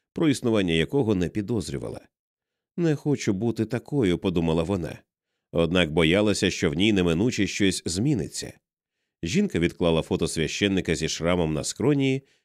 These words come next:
і зосередилася на решті двох, які лишилися нерозшифрованими.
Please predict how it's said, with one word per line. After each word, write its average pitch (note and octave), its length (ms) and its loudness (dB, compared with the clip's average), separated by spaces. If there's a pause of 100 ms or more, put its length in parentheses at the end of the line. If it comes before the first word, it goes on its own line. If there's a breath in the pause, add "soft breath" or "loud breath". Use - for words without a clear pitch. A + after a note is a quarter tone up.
(120)
і F#3 100 0
зосередилася C#3 760 0
на F#2+ 140 0
решті F2+ 360 -2
двох, F2 460 -6 (460)
які C#3 280 -2
лишилися F2+ 760 0 (340)
нерозшифрованими. E2+ 1080 -4